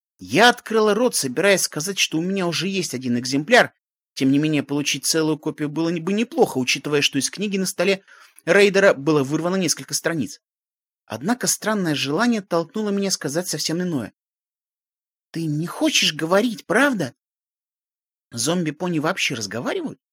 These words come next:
Дидзидо отошла назад и широко открыла рот, позволяя заглянуть внутрь глубже, чем мне того хотелось.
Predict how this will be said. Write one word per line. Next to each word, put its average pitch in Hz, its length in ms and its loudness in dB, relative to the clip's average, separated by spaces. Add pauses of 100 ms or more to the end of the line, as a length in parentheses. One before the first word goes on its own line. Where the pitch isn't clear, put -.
(800)
Дидзидо 202 600 2
отошла 196 420 2
назад 175 360 0
и - 20 -4
широко 143 360 0
открыла 175 480 0
рот, 135 220 -2
позволяя 135 420 2
заглянуть 139 460 -2
внутрь 151 300 -4
глубже, 175 360 -6
чем 156 200 0
мне 135 160 2
того 127 200 -2
хотелось. - 520 -10